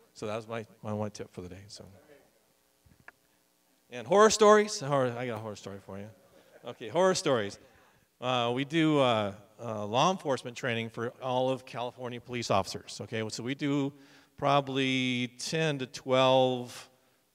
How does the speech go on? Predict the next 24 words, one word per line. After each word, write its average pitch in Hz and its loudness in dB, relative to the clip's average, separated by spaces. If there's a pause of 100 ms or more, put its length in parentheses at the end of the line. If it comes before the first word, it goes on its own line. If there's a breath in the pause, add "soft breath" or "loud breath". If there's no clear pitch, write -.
(140)
hour 135 6
and 131 4
a - 0
half, 131 0
two 123 -4
hour 123 2
documentary 120 -4
pieces 110 -8
for 123 -10
credit 117 -2
for 117 -14 (140)
every 165 -4
law 139 2
enforcement 123 -4
officer 113 -10
in 113 -12
California. 101 -10 (540 loud breath)
And 104 -8
wonderful 135 0
Reagan 131 6
right 120 -2
here 120 -2
is 127 -6
our 110 -4